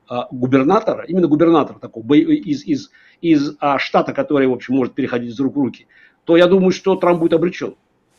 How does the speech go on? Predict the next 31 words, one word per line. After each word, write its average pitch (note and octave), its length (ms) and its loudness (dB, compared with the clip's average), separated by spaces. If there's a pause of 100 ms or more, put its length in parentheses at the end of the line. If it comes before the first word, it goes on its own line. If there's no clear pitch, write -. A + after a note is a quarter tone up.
(140)
А, B2 380 -2 (240)
проблема G3 380 4
в G3+ 40 -2
том, A3+ 200 -2
что F3+ 500 -2
Демпартия F#3 480 0
тоже, E3 440 -4 (180)
в - 20 -10
общем, - 300 -18 (380)
далеко C#3 280 -2
не B2 120 0
едина. C3 360 -4 (460)
А, B2 220 -8
в B2 360 -10
партии E3 320 0
есть D3 180 4
очень C#3 220 -2
сильное C#3 280 0
левое C3+ 280 2
крыло. E3+ 420 -4 (420)
А, C#3 260 0
другое D3+ 360 4
дело, D#3+ 140 6
что - 120 -8
сейчас - 260 0
они D3+ 160 2
стали C#3+ 300 -2
проигрывать C#3 460 -2
праймерис. E3 520 0
Вот, G2+ 160 -20
вот A2+ 160 -16